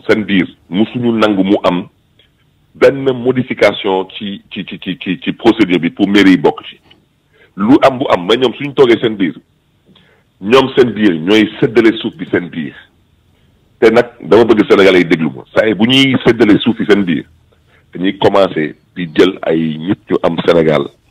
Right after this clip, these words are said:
tur. Moo xam ay kilifa diine, moo xam yenn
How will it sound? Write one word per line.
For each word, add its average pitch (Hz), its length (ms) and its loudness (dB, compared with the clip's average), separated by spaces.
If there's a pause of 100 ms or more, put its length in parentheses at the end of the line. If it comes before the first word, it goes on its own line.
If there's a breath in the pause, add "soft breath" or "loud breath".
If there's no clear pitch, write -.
(240)
tur. - 140 2 (920)
Moo 85 100 2
xam 82 240 -4
ay 80 120 4
kilifa 82 320 -2
diine, 80 340 0 (640)
moo 85 120 0
xam 90 200 0
yenn 85 160 4